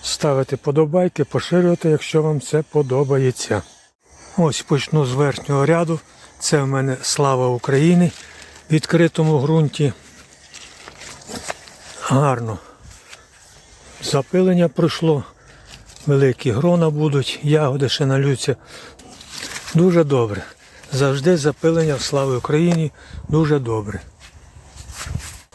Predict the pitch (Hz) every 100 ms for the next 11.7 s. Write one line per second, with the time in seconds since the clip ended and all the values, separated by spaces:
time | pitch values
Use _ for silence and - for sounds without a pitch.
0 | - - 165 147 127 - - 127 - -
1 | - - - - - - 113 131 160 165
2 | 170 - - - - - - - - -
3 | - - 143 147 151 143 160 151 160 156
4 | 147 135 - 151 127 147 156 151 135 -
5 | _ - - - - - - 180 - 147
6 | 127 143 165 156 139 147 120 131 117 156
7 | 151 143 139 135 117 110 101 98 - _
8 | - 165 170 151 131 123 120 104 - _
9 | - - - - 139 - 170 180 170 170
10 | 151 156 160 156 151 151 143 - 165 -
11 | 156 131 143 - 143 139 -